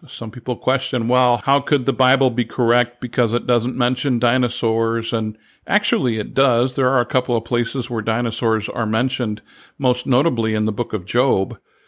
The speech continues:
But certainly dinosaurs were brought onto the ark. And you might say, "Well, what about some of these ferocious animals like lions or some of these dinosaurs and so forth?" God brought them and certainly could have kept their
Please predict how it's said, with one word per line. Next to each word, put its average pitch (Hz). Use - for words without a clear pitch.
But 131
certainly 156
dinosaurs 123
were 117
brought 120
onto 127
the 123
ark. 101
And 120
you 131
might 131
say, 117
"Well, 113
what 120
about 131
some 131
of 127
these 120
ferocious 131
animals 120
like 98
lions 107
or 95
some 117
of 117
these 110
dinosaurs 110
and 101
so 127
forth?" 110
God 143
brought 160
them 196
and 127
certainly 156
could 131
have 139
kept 147
their 117